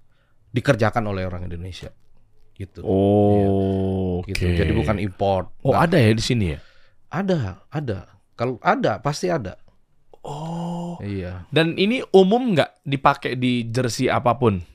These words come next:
Speaker 1: Nah,
Speaker 2: Jauh.
Speaker 1: it-, itu yang saya nggak tahu. Eh, ada, dari amatan saya memang ada beberapa brand yang, eh,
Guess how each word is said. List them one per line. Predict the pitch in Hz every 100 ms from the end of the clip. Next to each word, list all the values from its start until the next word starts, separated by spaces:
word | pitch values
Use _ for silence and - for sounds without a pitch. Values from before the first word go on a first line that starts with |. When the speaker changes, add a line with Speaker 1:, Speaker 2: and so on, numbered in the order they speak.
| -
Speaker 1:
Nah, | - 113
Speaker 2:
Jauh. |
Speaker 1:
it-, | 113 _ 180
itu | -
yang | 226 185
saya | 190 170
nggak | 123
tahu. | 110 113 104
Eh, | 107 107 104 104 104 98
ada, | - 110 107 104 101 104 101 95 - - - - - - - - - - -
dari | - 139 139
amatan | 123 123 120 127
saya | 120 120 156
memang | 135 135
ada | 120 104
beberapa | 101 98 104 98 95
brand | 98 131
yang, | 123 101 82 - - -
eh, | 98 98 104